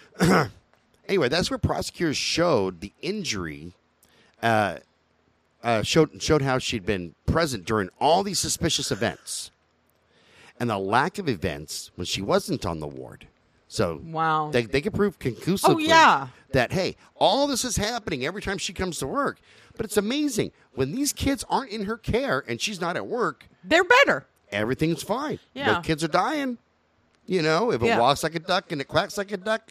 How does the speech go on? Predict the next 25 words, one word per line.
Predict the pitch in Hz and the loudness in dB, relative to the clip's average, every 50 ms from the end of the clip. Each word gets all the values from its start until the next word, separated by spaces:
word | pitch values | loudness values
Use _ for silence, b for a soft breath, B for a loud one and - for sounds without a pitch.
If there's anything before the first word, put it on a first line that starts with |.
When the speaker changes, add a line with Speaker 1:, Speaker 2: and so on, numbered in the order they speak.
| _ - | _ -14
Speaker 1:
it's | 165 - | -14 -4
probably | - - 170 170 156 139 120 110 110 101 90 | -2 0 2 2 0 0 -4 -4 -4 -4 -4
a | |
Speaker 2:
It's | - - | -4 -2
Speaker 1:
fucking | - 107 - - 82 | -4 -4 -4 -4 -10
Speaker 2:
a | 82 | -4
Speaker 1:
duck. | 80 120 117 - - | 2 2 2 2 2
Speaker 2:
fucking | - 392 381 370 | -2 -6 -4 -2
duck. | 392 427 - - - - - - _ _ _ _ _ _ _ _ _ _ _ _ _ _ _ _ _ _ _ _ _ _ _ _ _ _ _ _ _ b b b b b b b b - | -2 -2 -2 -4 -8 -16 -20 -20 _ _ _ _ _ _ _ _ _ _ _ _ _ _ _ _ _ _ _ _ _ _ _ _ _ _ _ _ _ b b b b b b b b -2
Speaker 1:
Evel-, | 185 208 247 - - - - - - _ _ _ _ - | -2 0 0 -6 -6 -8 -10 -18 -18 _ _ _ _ -16
evidence, | 80 73 73 82 104 - - - - - - - _ _ _ - | -14 -12 -10 -10 -8 -8 -10 -12 -12 -14 -20 -20 _ _ _ -2
<laughs> | |
evidence | - - - 135 107 - 107 151 175 190 - - 220 214 - - 185 170 147 151 147 - - - | -2 0 0 0 -2 0 4 6 6 6 6 6 6 6 6 6 4 4 2 2 0 -6 -10 -2
about | 120 120 107 120 107 104 95 - | -2 -2 2 2 2 2 2 -2
high | 120 107 - 139 175 175 | -8 -8 -4 -4 -4 -2
levels | 160 156 156 143 135 127 101 | 0 0 0 2 0 0 -2
of | 95 - - | -2 -6 -4
insulin | 123 151 156 - - 143 143 113 | -6 -4 -4 -6 -4 -2 -2 -2
and | 95 - | -2 -4
potassium | - - - - - 208 247 269 262 - - - 113 95 87 - B B B B B B | -6 -4 -4 -2 -2 0 0 0 0 -2 -2 0 0 0 0 -2 B B B B B B
in | B 120 120 123 - | B -2 -2 -2 -2
each | 147 180 190 - - | -4 -6 -4 0 2
of | 185 151 113 | 2 4 4
the | 98 | 2
victims, | 85 80 95 - 220 _ _ - 76 65 73 82 85 - | -4 -2 -4 -4 -4 _ _ -8 -8 -6 -6 -10 -10 -12